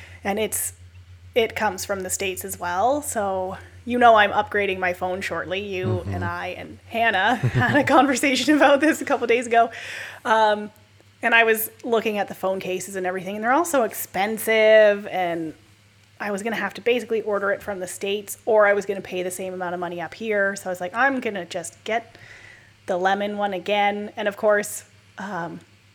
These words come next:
Speaker 1: for Boxing Day, they weren't charging for shipping. So all shipping was free, plus I got, like, five dollars off the case. So I was like, "Yeah, totally worth it." So I ordered the case.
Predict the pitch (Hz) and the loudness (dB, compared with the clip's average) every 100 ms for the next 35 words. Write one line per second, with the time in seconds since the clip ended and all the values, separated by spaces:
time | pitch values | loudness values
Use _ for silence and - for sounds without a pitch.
0 | _ _ - - 190 185 233 226 233 208 | _ _ -12 -2 0 4 4 4 -2 2
1 | 190 180 180 175 180 - - - 202 190 | 2 4 2 0 -2 -4 -8 -2 0 0
2 | 185 185 185 - 180 - - 175 185 - | -2 -6 -6 -4 -4 -4 -6 -2 0 0
3 | 180 180 180 - 190 180 175 185 180 180 | -4 -4 -6 -4 -2 -2 -2 -2 0 0
4 | 175 170 170 170 180 175 180 170 180 180 | 0 -2 -4 -4 -6 -4 -6 -6 -6 -6
5 | 180 - - _ - - - - 185 - | -6 -10 -20 _ -20 -20 -20 -12 -10 -4
6 | 165 180 - - 202 185 185 196 240 220 | -4 -4 -14 -8 -4 -2 -2 4 4 4
7 | 226 190 160 160 180 - - 220 208 220 | 2 0 -2 -6 -8 -4 6 8 8 6
8 | 214 226 214 214 - 180 165 - | 6 6 4 0 0 0 0 -6